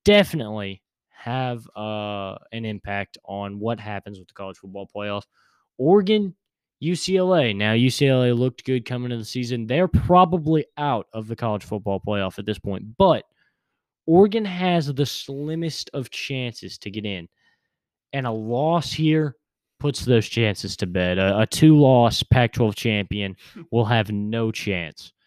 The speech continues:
Speaker 2: Not even one bit.
Speaker 1: Yeah, to make it in. So, uh, who do you got in this one?
Speaker 2: Well, you know, I mean, it's cool. College game days going to L A. You know, it's nice for them not to go to Georgia every single week now, especially with them
Speaker 1: <laughs> Yeah.
Speaker 2: having to bye. So, uh, you know, it's interesting.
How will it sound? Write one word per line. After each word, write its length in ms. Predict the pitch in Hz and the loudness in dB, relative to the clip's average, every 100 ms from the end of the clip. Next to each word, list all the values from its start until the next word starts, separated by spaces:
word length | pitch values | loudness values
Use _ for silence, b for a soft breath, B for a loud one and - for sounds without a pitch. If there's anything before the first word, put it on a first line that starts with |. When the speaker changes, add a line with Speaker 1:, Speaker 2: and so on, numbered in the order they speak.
| _ | _
Speaker 2:
Not 420 | 156 139 156 170 | -14 -8 -2 -2
even 220 | 170 165 | -2 -10
one 220 | 151 139 123 | -10 -10 -12
bit. 160 | 117 | -14
Speaker 1:
Yeah, 320 | 104 98 85 - - | -4 -4 -4 -8 -4
to 120 | 135 | -2
make 320 | 123 123 113 | 0 0 0
it 100 | 110 | -2
in. 220 | 101 92 | -4 -4
So, 500 | 87 - 139 135 127 | -6 -2 2 2 2
uh, 200 | 123 120 | 2 2
who 120 | 117 170 | 6 8
do 80 | |
you 80 | 160 | 8
got 200 | 135 104 | 6 -2
in 40 | 92 | -6
this 200 | 92 - | -16 -20
one? 100 | - _ - | -20 _ -4
Speaker 2:
Well, 100 | 254 | -2
you 60 | 254 | 0
know, 160 | 254 | 2
I 100 | 208 | 2
mean, 180 | 196 190 | 0 -2
it's 380 | 165 160 - - | -4 -6 -14 -14
cool. 200 | - 165 | -8 -8
College 360 | - 165 175 165 | 0 2 2 2
game 220 | 160 165 | -2 0
days 280 | 165 165 165 | 0 0 -2
going 260 | 160 156 156 | -4 -4 -4
to 100 | 131 | -2
L 220 | 147 139 | 0 0
A. 100 | 147 | -2
You 100 | 151 | -4
know, 100 | 147 | -6
it's 180 | 151 160 | -8 -6
nice 260 | 147 151 | -4 -4
for 80 | - | -6
them 180 | 147 147 | -8 -4
not 200 | 143 143 | -4 -4
to 40 | 135 | -4
go 140 | 147 | -4
to 80 | 139 | -2
Georgia 400 | 139 135 135 135 | -4 -4 -2 -2
every 180 | 127 127 | -2 -6
single 360 | 139 123 120 | -8 -8 -8
week 260 | 123 127 143 | -6 -8 -8
now, 220 | 131 135 | -4 -4
especially 340 | 139 151 143 | -2 -4 -2
with 100 | 156 | -2
them 100 | 143 | -2
Speaker 1:
<laughs> 40 | 135 | 0
Yeah. 20 | |
Speaker 2:
having 220 | 160 139 | 0 0
to 60 | 131 | -2
bye. 340 | 131 131 139 | 2 2 2
So, 580 | 151 - 151 139 131 127 b b b b b - | 0 -2 0 0 -2 -6 b b b b b 2
uh, 220 | 170 165 | 4 6
you 100 | 165 | 4
know, 100 | 190 | 2
it's 140 | 190 180 | 2 2
interesting. 500 | 170 175 - 196 | 0 -2 -2 -4